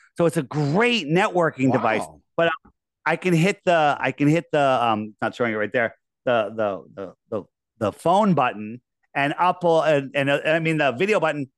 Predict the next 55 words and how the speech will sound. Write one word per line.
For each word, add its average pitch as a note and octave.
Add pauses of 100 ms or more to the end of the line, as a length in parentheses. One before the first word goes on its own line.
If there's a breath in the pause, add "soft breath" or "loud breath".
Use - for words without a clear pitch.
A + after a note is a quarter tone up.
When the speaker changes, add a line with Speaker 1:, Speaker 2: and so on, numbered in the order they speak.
(120)
Speaker 1:
boom, F3+
video E3+
call. D#3
Everyone D3+
that's D3
on D3+
can C3
jump C#3+
in. D#3 (200)
And D3+
now F#3
you A3+
have F#3+
these E3
video G3
calls. C#3+
You're, D3+ (140)
you're E3
video G#3
conferencing D3+
with, C3 (160)
with, C#3 (100)
with C#3 (280)
like-minded E3+
people. F3+
It's D3
mind-blowing, C3 (440)
um, A#2+
what C3
this B2+
app C3
can B2
do. A#2+
It's G#2
called F#3+
the D#3
Flat F3+
Earth G3
Sun, F3+
Moon, E3+
and C#3+
Zodiac D3
Clock C3+
app. C3
Long F#3+
name, D#3+
hard D#3+
to F3
remember. C#3+
All E3
you G3
gotta F#3+
remember E3+ (260)
out D3
of C#3